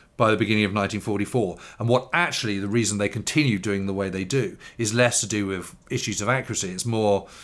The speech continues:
"Okay, you do your bit then, so you can do, do that, and we'll do our bit now." And, and, and, you know, the Americans don't really want to be kind of sort of working quite so hand in glove with the British that they're all operating at night, for example.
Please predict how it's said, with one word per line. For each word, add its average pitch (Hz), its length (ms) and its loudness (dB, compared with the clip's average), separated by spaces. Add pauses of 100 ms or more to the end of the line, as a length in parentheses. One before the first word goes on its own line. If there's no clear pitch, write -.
(360)
"Okay, 104 160 0
you 117 240 0
do 131 120 2
your 123 240 4
bit 104 220 -4
then, 165 380 2 (160)
so - 100 -4
you 104 180 0
can 113 120 -2
do, 101 240 0
do 101 360 -4
that, 139 360 0
and 104 120 -2
we'll 107 140 2
do 98 180 -2
our 98 120 4
bit 101 240 -2
now." 98 400 -2 (260)
And, 107 220 -4
and, 113 260 0
and, 113 300 -2 (320)
you 151 80 2
know, 117 100 6
the 123 140 2
Americans 156 320 4
don't 127 300 2
really 127 420 4
want 107 220 2
to - 60 -10
be 104 140 -2
kind 107 180 -2
of 101 80 -4
sort 104 140 -4
of 98 100 -6 (300)
working 120 280 -4
quite 117 500 -2
so 101 160 -2
hand 95 260 -4
in 95 100 -4
glove 92 380 -4 (400)
with 107 220 -2
the 101 80 -8
British 107 400 -2
that 98 120 -6
they're 95 200 -2
all 104 200 0
operating 92 460 -6
at 92 80 -8
night, 98 380 -6
for - 160 -10
example. 92 500 -8